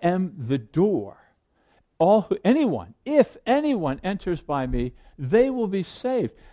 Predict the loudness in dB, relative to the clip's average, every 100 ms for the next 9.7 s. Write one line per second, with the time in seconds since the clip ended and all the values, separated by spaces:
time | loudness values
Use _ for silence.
0 | -8 4 6 6 4 -4 0 0 0 -6
1 | -8 0 2 4 2 0 -12 -6 -4 -2
2 | 0 2 2 0 -4 _ _ _ _ _
3 | _ _ -20 -4 -2 0 -2 0 0 0
4 | 0 0 0 -4 -4 0 0 2 0 0
5 | 2 2 4 4 2 2 0 -2 -4 -6
6 | -6 -4 -4 -4 -4 -6 -8 -8 -8 -6
7 | -6 -6 -10 -10 _ _ _ 0 0 0
8 | _ _ _ _ _ _ _ _ _ -18
9 | 0 2 4 2 2 0